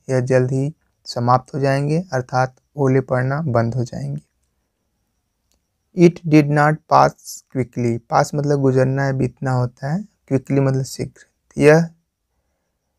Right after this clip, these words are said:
शीघ्र बंद नहीं हुआ, अर्थात ओले पड़ना बंद नहीं हुआ। "For an hour the hail rained on the house, the garden, the hillside, the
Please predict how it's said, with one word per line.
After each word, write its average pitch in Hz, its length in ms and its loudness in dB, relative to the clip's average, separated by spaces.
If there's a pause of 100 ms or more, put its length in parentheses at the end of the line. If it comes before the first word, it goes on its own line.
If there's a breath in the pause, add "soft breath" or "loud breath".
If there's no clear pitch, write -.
(180)
शीघ्र 151 360 4
बंद 143 320 6
नहीं 131 260 2
हुआ, 131 260 0
अर्थात 143 400 -2 (200)
ओले 139 360 4 (580)
पड़ना 135 280 2
बंद 131 240 6
नहीं 139 240 2
हुआ। 156 320 0 (580)
"For 156 200 8
an 151 200 2 (120)
hour 139 320 4 (580)
the 139 160 4 (120)
hail 143 300 4 (200)
rained 135 460 2
on 131 240 0
the 127 140 0
house, 127 360 0 (400)
the 127 180 -2
garden, 131 460 2 (560)
the 127 180 4 (120)
hillside, 139 520 2 (320)
the 127 80 -2